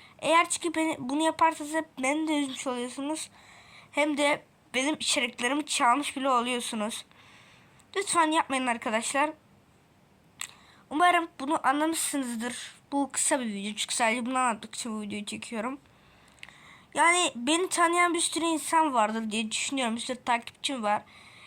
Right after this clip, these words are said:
Yani görürseniz arkadaşlar böyle benim şu an yeni fotoğrafım değil. Bu tamamen ben bu videoyu çektiğimde, e, yeni fotoğrafım olmuştur. Böyle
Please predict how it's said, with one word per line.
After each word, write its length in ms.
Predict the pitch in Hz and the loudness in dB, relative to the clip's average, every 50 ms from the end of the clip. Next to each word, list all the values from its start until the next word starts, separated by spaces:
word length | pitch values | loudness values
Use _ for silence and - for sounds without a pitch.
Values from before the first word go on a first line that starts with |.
| - _ - | -20 _ -4
Yani 380 | - 254 262 254 254 247 226 | 0 2 2 2 2 0 0
görürseniz 560 | 214 254 320 359 403 415 - - 330 311 285 285 | 2 4 4 4 4 2 0 0 0 2 2 2
arkadaşlar 420 | 277 269 - 277 262 - 285 254 | 0 0 -2 -4 -2 -2 -2 0
böyle 240 | 269 277 285 269 - - - - - - - - _ - | 0 0 0 -2 -4 -8 -20 -20 -20 -20 -20 -12 _ -2
benim 160 | 247 285 302 | 0 0 2
şu 160 | - - 349 | 2 4 4
an 40 | 339 | 4
yeni 240 | 330 320 269 277 311 | 4 4 4 2 2
fotoğrafım 500 | - 330 320 311 311 302 294 - 330 330 | 2 2 2 4 2 0 -2 -4 -4 -2
değil. 140 | 330 277 233 | -2 -2 -2
Bu 40 | 233 | -4
tamamen 360 | - - 285 277 269 277 285 | -4 -2 0 2 2 2 2
ben 160 | 277 285 285 | 2 2 2
bu 40 | 285 | 0
videoyu 220 | 262 240 294 311 | 0 0 0 2
çektiğimde, 600 | - - 285 233 - 254 247 233 226 269 - 285 - - - - - - - - - | 2 0 -2 -2 -4 -6 -4 -2 2 2 2 0 -2 -8 -20 -20 -20 -20 -20 -14 -6
e, 80 | - 220 | -4 0
yeni 360 | 240 240 240 240 240 277 330 | 0 0 0 2 2 0 0
fotoğrafım 600 | 320 - - 247 - 277 302 302 330 381 392 381 | 0 0 -2 -2 0 0 0 0 0 0 2 4
olmuştur. 600 | 359 359 359 339 302 - - - 277 - - - - - - _ _ - - - _ _ _ - - 262 | 4 4 4 2 0 -2 -4 -2 -2 -2 -2 -4 -14 -20 -20 _ _ -20 -20 -20 _ _ _ -12 -6 -2
Böyle 320 | 254 247 254 254 247 247 | 0 2 2 2 0 -2